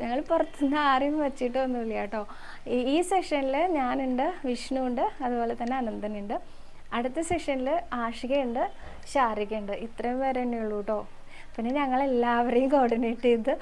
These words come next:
വലിയൊരു ഗ്രൂപ്പിൻ്റെ ആയിട്ട് നിലനിർത്തുന്നതിൽ ലാലു ചേച്ചിക്കും, ലാല ചേച്ചിക്കും അതുപോലെ തന്നെ മേഘ ചേച്ചിക്കും ഒക്കെ നല്ല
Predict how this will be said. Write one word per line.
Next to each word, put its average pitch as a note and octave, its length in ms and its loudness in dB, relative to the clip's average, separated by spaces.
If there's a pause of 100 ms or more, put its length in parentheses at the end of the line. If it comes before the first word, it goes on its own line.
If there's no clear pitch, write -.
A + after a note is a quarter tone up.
(360)
വലിയൊരു C4+ 520 6
ഗ്രൂപ്പിൻ്റെ B3+ 580 4 (140)
ആയിട്ട് A#3 300 2
നിലനിർത്തുന്നതിൽ A3+ 720 0 (100)
ലാലു A3+ 300 0
ചേച്ചിക്കും, A3 420 0 (200)
ലാല A3 140 0 (100)
ചേച്ചിക്കും A3+ 420 -2
അതുപോലെ A3 360 -2
തന്നെ A#3 180 -2 (760)
മേഘ A#3 220 2 (140)
ചേച്ചിക്കും A#3 440 0 (100)
ഒക്കെ A#3 240 -4 (440)
നല്ല G3+ 200 -2